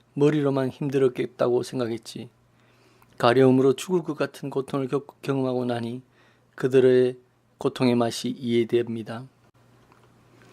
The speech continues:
장폐쇄나 장출혈이라 장염, 역류성 식도염의 고통을 경험하고는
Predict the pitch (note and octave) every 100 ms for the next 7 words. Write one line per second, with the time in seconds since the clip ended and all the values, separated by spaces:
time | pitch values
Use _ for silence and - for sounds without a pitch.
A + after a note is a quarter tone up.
0 | _ _ _ _ - - B2 B2+ C3 -
1 | C3 C3 B2+ B2 C3 - C3 B2 B2 B2
2 | D#3 _ - - _ _ _ _ _ _
3 | - A#2 A#2+ A#2+ A#2 A#2 _ - _ _
4 | - C3+ C3+ C3+ - C3 B2+ - - C#3
5 | B2+ C3 C3+ C3 B2+ B2 B2 B2+ B2 A#2
6 | A#2+ A#2+ A#2+